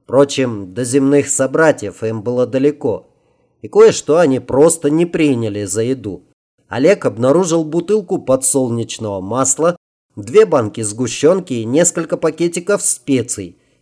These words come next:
Он бы не отказался от ящика тушенки, но здесь не магазин. Придется довольствоваться тем, что есть.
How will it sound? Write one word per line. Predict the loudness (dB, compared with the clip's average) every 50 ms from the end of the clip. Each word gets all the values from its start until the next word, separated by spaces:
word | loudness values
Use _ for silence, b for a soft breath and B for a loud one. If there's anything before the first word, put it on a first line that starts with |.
| _ _ _
Он | -12 -10 -8 -4
бы | -4 -2
не | 0 2 2
отказался | 2 2 2 0 0 0 2 2 2 2 2 2 2 0
от | 0 0 0
ящика | 0 0 0 0 -2 -4 -2 -4
тушенки, | -2 -2 -4 -6 -6 -6 -2 2 4 4 6 4 4 2 -2 -8 -12 -12 -10
но | -10 -8 -6 -2 -2 -2
здесь | -2 -4 -6 -6 -4 -2 0 0 0 -2 0
не | 0 0
магазин. | 2 2 2 2 4 4 4 4 2 -2 -6 -6 -4 -6 -6 -8 _ _ _ _ _ _ _ _
Придется | _ 0 2 2 4 4 4 4 4 0 -2 -2
довольствоваться | 2 2 4 6 6 4 4 2 0 0 2 2 2 2 2 0 0
тем, | 0 2 2 2 2 2
что | 0 -2 -2 -2 -2
есть. | -2 -2 -4 -8 -8 -8 -12 -14 -20 -20